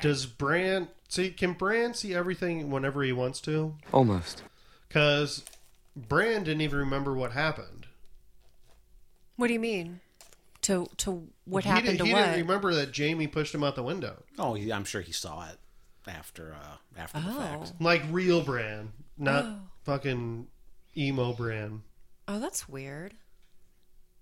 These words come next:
Speaker 3: When did this, did that happen in the last episode and I just missed it?
Speaker 1: What do you mean?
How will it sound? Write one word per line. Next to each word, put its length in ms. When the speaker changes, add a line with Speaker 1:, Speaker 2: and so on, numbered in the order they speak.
Speaker 3:
When 160
did 160
this, 240
did 120
that 140
happen 280
in 60
the 60
last 220
episode 280
and 60
I 60
just 180
missed 280
it? 200
Speaker 1:
What 100
do 40
you 60
mean? 240